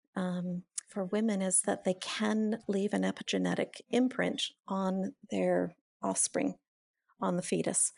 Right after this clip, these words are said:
So mothers with pre-existing, uh, or with birth-related trauma, subsequent pregnancies can, um, create an epigenetic expression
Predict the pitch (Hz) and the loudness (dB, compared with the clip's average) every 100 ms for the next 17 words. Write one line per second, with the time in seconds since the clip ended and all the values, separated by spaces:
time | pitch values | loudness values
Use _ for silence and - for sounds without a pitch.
0 | - _ _ - - 214 202 190 208 247 | -16 _ _ 0 2 4 2 2 2 2
1 | 320 - 254 - 240 233 214 - 208 - | 0 0 -4 -4 0 0 0 -2 -2 0
2 | 190 190 180 180 _ _ - 180 180 175 | 0 0 -2 -4 _ _ -4 -2 -2 -2
3 | 196 185 185 - 202 - 202 220 - 190 | 0 2 2 2 0 2 0 0 -4 -2
4 | 180 208 269 247 - 285 - - 302 285 | 0 0 0 0 2 2 -2 0 0 0
5 | - 226 240 226 - 180 190 - - 226 | -2 2 2 2 0 2 2 0 0 2
6 | 220 220 220 - _ _ _ _ - 196 | 2 2 0 -4 _ _ _ _ -6 -2
7 | 190 185 185 180 180 _ _ _ - - | 0 0 -2 -2 -4 _ _ _ -12 -10
8 | - - 214 208 208 214 208 - 185 185 | -8 -2 0 2 2 2 0 0 0 0
9 | - - - - 185 - 185 | -2 -2 -2 0 -2 0 -2